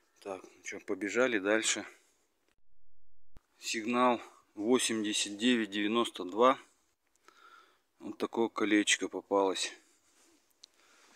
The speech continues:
Ну, очень легкое, похоже на алюминиевое. Я посмотрел, там ни пробы, ничего там нету.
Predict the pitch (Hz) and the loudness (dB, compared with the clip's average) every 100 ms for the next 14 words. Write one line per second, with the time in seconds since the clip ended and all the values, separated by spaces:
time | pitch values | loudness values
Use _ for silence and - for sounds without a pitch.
0 | _ _ _ _ _ _ _ _ _ _ | _ _ _ _ _ _ _ _ _ _
1 | _ _ _ _ _ _ _ _ _ _ | _ _ _ _ _ _ _ _ _ _
2 | - - - - - 127 120 - _ _ | -12 -10 -10 -14 -14 -4 0 0 _ _
3 | 127 - 113 110 143 139 - 101 101 - | -2 0 0 4 6 6 2 -4 -4 -2
4 | 120 110 110 107 107 110 120 120 107 95 | 0 0 -2 -2 -2 -2 -4 -2 -2 -4
5 | 95 - _ _ _ _ _ _ _ _ | -8 -12 _ _ _ _ _ _ _ _
6 | 110 104 - - 110 113 113 104 - _ | -8 -8 -10 -12 -8 -6 -6 -8 -10 _
7 | _ _ _ _ _ _ _ _ - 131 | _ _ _ _ _ _ _ _ -14 -6
8 | 123 117 - 127 131 113 104 104 - 117 | -2 -2 4 8 8 6 0 0 0 0
9 | 110 107 117 135 139 117 | 0 -4 -2 -2 0 -4